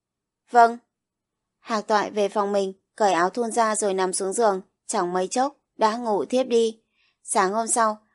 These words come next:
Hạc Toại ngủ bốn giờ đồng hồ. Lúc rời giường, anh nhìn đồng hồ thì đã thấy tám giờ sáng. Anh chuẩn bị rời giường, nấu bữa sáng. Lúc ra khỏi phòng, Hạc Toại thấy cửa phòng của Tống Mẫn Đào vẫn đóng kín. Xem ra đêm qua bà ấy ngủ không ngon giấc. Bình thường Tống Bình An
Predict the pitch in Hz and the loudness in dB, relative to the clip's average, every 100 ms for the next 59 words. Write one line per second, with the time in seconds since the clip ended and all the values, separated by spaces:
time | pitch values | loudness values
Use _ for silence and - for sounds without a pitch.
0 | _ - 214 214 196 123 196 180 - 190 | _ -4 -2 2 0 0 -2 -2 0 0
1 | 190 247 202 196 202 196 190 - _ 233 | 2 0 2 0 4 2 2 -6 _ -6
2 | 269 233 202 208 190 185 - _ - 220 | -4 0 0 2 0 0 -10 _ -4 -2
3 | 208 196 190 190 190 190 202 175 226 214 | -2 -2 -2 2 2 2 -2 -2 -2 -2
4 | 190 196 185 202 233 - 185 185 254 _ | -2 -2 -2 -2 -2 0 0 0 -6 _
5 | _ _ 220 214 214 180 175 202 190 185 | _ _ -2 0 -2 0 -2 2 0 2
6 | 196 180 180 - 202 185 208 233 240 196 | 0 0 -2 -4 -2 0 0 0 0 0
7 | 190 254 _ _ _ _ _ 254 254 233 | 0 -4 _ _ _ _ _ -4 0 0
8 | 202 202 165 196 190 - _ - 208 208 | 2 0 0 0 -2 -6 _ -6 -4 0
9 | 196 147 190 214 202 208 185 180 180 180 | 0 0 -4 0 -2 0 -2 -2 -2 -2
10 | 214 233 233 190 208 208 202 196 214 196 | -4 -2 -2 0 -4 -2 -2 0 0 0
11 | 254 - _ _ - 233 214 214 214 208 | -2 -12 _ _ -4 -2 2 2 2 0
12 | 226 214 208 196 135 180 233 196 226 214 | 0 0 0 0 2 0 0 0 0 0
13 | 214 208 254 277 - _ _ _ 214 202 | -2 -2 -2 -4 -8 _ _ _ 0 2
14 | 208 190 185 185 233 214 175 226 | 0 0 0 -2 -2 -2 -2 -2